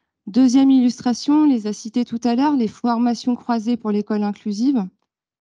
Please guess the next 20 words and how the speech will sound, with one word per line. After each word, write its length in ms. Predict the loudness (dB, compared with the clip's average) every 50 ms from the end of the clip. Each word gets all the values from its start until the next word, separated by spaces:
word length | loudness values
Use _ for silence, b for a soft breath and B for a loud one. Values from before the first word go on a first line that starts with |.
| _ _ _ _ _ _ _ _
financées 460 | -6 0 0 2 2 2 0 0 2
à 100 | 2 4
hauteur 340 | 2 2 2 0 -2 -2 -2
de 100 | -2 -4
quatre 240 | -4 -4 -6 -6 -6
cent 160 | -4 -4 -2
mille 200 | 0 2 2 2
euros, 380 | 2 0 0 -2 -2 -4 -4 -8 _ _ _ _ _ _ -12 -12
euh, 80 | -12 -10
par 160 | -8 -6 -4
l'A 220 | -2 -2 0 0
R 160 | 0 -2 -2
S, 320 | -2 -4 -6 -12 -20 _ _ _ _ _ _ -8
euh, 340 | -6 -4 -2 -2 -2 -4 -4
pour 340 | -6 -8 -6 -6 -6 -6 -8
six 240 | -10 -8 -6 -6
cent 220 | -4 -2 0 0 0
quatre-vingt-deux 540 | 0 -2 -2 -2 -2 0 0 0 2 0 0
professionnels 640 | -2 -4 -6 -4 -4 -4 -4 -4 -4 -4 -4 -4 -6
formés 480 | -8 -10 -8 -6 -2 -2 -2 -2 -2